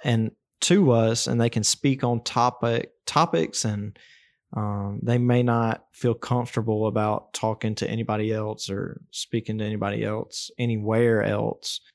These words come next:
We're just not exactly sure what, what the future looks like and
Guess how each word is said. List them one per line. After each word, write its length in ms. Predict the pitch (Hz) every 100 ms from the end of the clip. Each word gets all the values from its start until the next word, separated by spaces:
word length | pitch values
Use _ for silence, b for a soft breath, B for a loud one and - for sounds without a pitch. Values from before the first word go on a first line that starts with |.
| _ _ _
We're 160 | - 117
just 280 | 123 131 139
not 220 | 123 123
exactly 400 | 113 120 117 123
sure 640 | - - 123 139 107 107
what, 460 | 110 110 110 110 - _ _ -
what 180 | 131
the 80 | 127
future 380 | 120 135 135 117
looks 320 | 110 127 -
like 420 | 120 123 123 - _
and 580 | 123 110 107 104 101 98